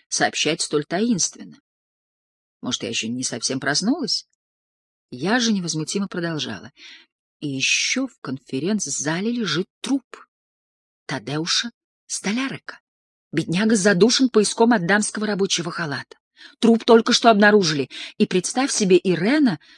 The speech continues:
клянется, что за это время никто не входил из посторонних в нашу мастерскую, и никто из нее не выходил, то есть прикончил Столярика кто-то из нас. Янок застыл с бутербродом в руке и раскрытым ртом.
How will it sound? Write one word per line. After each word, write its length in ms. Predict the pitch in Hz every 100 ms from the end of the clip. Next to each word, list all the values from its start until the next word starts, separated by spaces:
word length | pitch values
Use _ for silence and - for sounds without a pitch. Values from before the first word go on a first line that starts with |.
| _
клянется, 480 | - 190 202 247 -
что 320 | 214 - 190
за 180 | 180 160
это 240 | 202 220 185
время 240 | 202 262
никто 260 | 254 226 240
не 120 | 254
входил 420 | - 220 208 349
из 120 | 349
посторонних 580 | - 247 - 214 190 165
в 40 | 170
нашу 260 | 135 -
мастерскую, 640 | 135 - 147 - - 135 - - -
и 80 | -
никто 380 | 170 147 - 139
из 160 | 151 143
нее 240 | 165 180
не 220 | 196 285
выходил, 520 | 190 135 123 98 90 -
то 100 | 120
есть 300 | 123 - - _ _ _ _ _ _ _ -
прикончил 680 | 135 - - 196 226 330
Столярика 760 | 320 - - - 110 147 - -
кто-то 440 | - - 113 - 127
из 200 | 185 220
нас. 460 | 254 277 - - _ _ _ _ _ _ _ _ _ _ _ _ -
Янок 360 | 160 190 208
застыл 360 | 196 202 202 208
с 60 | 180
бутербродом 500 | 185 196 190 185 185
в 40 |
руке 320 | 190 - 240
и 40 | 262
раскрытым 460 | 202 - 214 214
ртом. 360 | 196 - 127